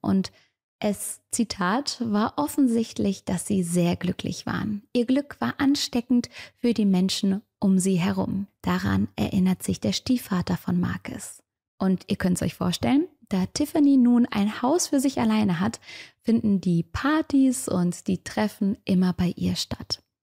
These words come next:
Andauernd ist was los, irgendwer ist immer zu Besuch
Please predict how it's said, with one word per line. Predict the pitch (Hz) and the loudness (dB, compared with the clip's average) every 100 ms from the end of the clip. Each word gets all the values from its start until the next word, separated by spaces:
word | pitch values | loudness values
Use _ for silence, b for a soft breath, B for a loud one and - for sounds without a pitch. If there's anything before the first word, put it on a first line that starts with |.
| _ - | _ -8
Andauernd | 190 240 247 233 226 226 | 0 4 4 4 2 2
ist | 202 - | -2 -2
was | 196 | -2
los, | 185 175 190 - B B - | 0 0 0 -4 B B -2
irgendwer | 214 262 262 226 226 | 2 2 2 0 -2
ist | 196 _ | -6 _
immer | - 240 285 | 0 2 2
zu | - 254 | 0 0
Besuch | 254 202 208 214 | 2 4 2 0